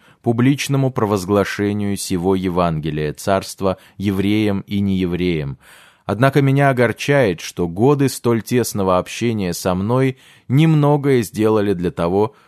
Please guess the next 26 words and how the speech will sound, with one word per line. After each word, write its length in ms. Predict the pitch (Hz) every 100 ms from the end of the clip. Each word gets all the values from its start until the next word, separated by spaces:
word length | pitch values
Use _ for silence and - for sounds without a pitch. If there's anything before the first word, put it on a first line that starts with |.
| _
чтобы 380 | - - 101 104
ты, 180 | 120
прежде 500 | 120 - 110 110 104
чем 280 | 104 - 92
говорить, 560 | 87 90 87 95 92 -
думал. 640 | - 95 113 92 73 65 _ _ _ _ _ _ _
Что 280 | - - 147
же 140 | 135
должен 460 | 120 127 123 107 107
ты 180 | - 104
пережить, 720 | 101 104 107 92 117 127 - - -
прежде 380 | 123 139 120 127
чем 280 | - 120
научишься 680 | 113 104 104 101 104 - 107
сдерживать 720 | 90 92 113 101 85 87 90 -
уста 400 | 98 - 101 85
свои?" 520 | - 73 65 67 - _ _ _ _ _ _ _ _ _ _ _
Сколько 420 | - 139 135 -
же 140 | 113 127
бед 400 | 107 123 131 - - _
ты 120 | - 123
причинил 580 | 120 120 120 113 113
нам 220 | 107 104 98
своими 380 | - 95 90 90
бездумными 720 | 95 101 92 143 143 123 110
разговорами 880 | 101 92 92 98 101 123 120 117